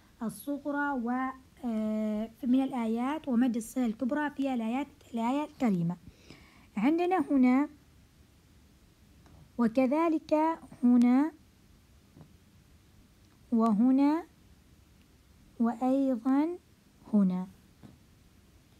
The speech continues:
أما في السؤال ثالثًا، وضح وجه الشبه بين المد الصلة الكبرى ومد الصلة المنفصلة.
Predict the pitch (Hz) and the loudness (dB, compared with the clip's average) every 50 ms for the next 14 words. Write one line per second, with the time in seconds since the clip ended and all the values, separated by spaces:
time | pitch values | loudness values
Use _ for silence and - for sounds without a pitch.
0 | _ _ - _ - 370 370 370 381 381 392 392 381 - 339 - - - 311 311 | _ _ -20 _ -10 -8 -8 -8 -6 -6 -6 -6 -6 -8 -10 -12 -10 -12 -10 -8
1 | 311 330 339 339 349 359 349 359 - - _ _ _ - - - - 294 311 339 | -6 -4 -4 -2 -2 -2 -4 -6 -8 -12 _ _ _ -20 -18 -10 -8 -6 -4 -4
2 | 339 330 285 254 247 - 269 262 269 302 311 320 - - - - _ _ - - | -4 -4 -4 -4 -4 -4 -2 -2 -2 -2 -4 -8 -12 -20 -20 -20 _ _ -14 -6
3 | - 240 254 330 370 359 - - - 359 370 359 - 302 262 277 311 320 311 - | -2 0 0 0 0 -2 -6 -10 -6 -6 -6 -6 -6 -4 -2 -2 -2 -4 -6 -10
4 | 349 277 - - - 294 277 233 214 226 214 202 - 247 240 247 226 247 247 240 | -12 -12 -10 -10 -8 -6 -4 -4 -4 -4 -6 -6 -4 -4 -2 -2 0 0 0 0
5 | 254 330 359 349 - 359 320 - - - 320 311 294 277 233 - - 302 262 240 | 0 -2 -4 -8 -8 -10 -10 -10 -8 -6 -4 -2 -2 -2 -4 -6 -6 -6 -6 -4
6 | 302 302 302 302 311 302 277 254 240 254 285 294 233 - - - - 349 277 240 | -4 -4 -4 -4 -4 -4 -2 0 0 0 0 -2 -6 -10 -16 -20 -14 -8 -8 -8
7 | - - - 269 277 277 277 262 247 233 226 214 220 - 254 233 - 240 220 214 | -8 -6 -6 -4 -2 -2 0 0 0 0 0 -2 -4 -4 -6 -4 -2 -2 0 0
8 | 233 285 349 | 0 0 -2